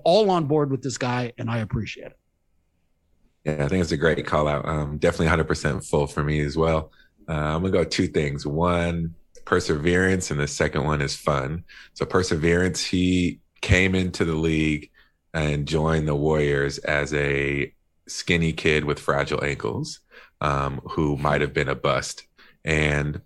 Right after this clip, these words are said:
Speaker 2: through perseverance, he continued to work and make his body stronger. And he had that quote when he was saying, "This isn't good enough, Warriors fans. I promise you we'll figure this out." And a lot of players say that in a lot of, across a lot of different sports.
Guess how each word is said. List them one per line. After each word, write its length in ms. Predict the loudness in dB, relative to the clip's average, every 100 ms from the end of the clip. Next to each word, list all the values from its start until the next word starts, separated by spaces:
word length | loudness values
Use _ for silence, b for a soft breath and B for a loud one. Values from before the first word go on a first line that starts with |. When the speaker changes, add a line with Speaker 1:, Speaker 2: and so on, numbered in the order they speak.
| _ _ _ _ _ _ _ _ -20 _ 0
Speaker 2:
through 220 | 2 2
perseverance, 840 | 2 0 2 -2 0 2 2 -2 -2
he 120 | -4
continued 500 | -4 -4 -2 -2 -2
to 140 | -4
work 480 | -2 0 0 -2 -8 -6
and 260 | -4 -2 -2
make 180 | -2
his 120 | -4 -2
body 320 | 0 0 -2
stronger. 520 | -2 0 0 -2 -2
And 80 | -2
he 80 | -4
had 280 | -4 -2
that 260 | -2 -4 -2
quote 300 | 0 0 0
when 120 | -4
he 120 | -4
was 160 | -6 -4
saying, 380 | -2 -2 -4 -8 B B B B
"This 160 | -2 0
isn't 240 | 0 0
good 200 | 0 0
enough, 260 | -2 -4 -2
Warriors 340 | -2 0 -2
fans. 300 | -2 -4 -2
I 120 | -4
promise 460 | -4 -2 -4 -4 -6
you 80 | -6
we'll 140 | -4
figure 260 | -4 -4 -4
this 220 | -4 -6
out." 260 | -6 -8 -14 -20 B B -4
And 500 | 0 0 -2 -4 -6
a 100 | -2
lot 240 | 0 2
of 100 | 2
players 380 | 2 4 4 2
say 220 | 4 4
that 300 | 4 2 0 -6
in 260 | -8 -6 -6 -4
a 100 | -2
lot 200 | 0 -2
of, 40 |
across 360 | -2 -2 -2 -2
a 40 |
lot 220 | -2 -2
of 40 | -2
different 280 | -6 -10
sports. 480 | -4 0 0 -2 -10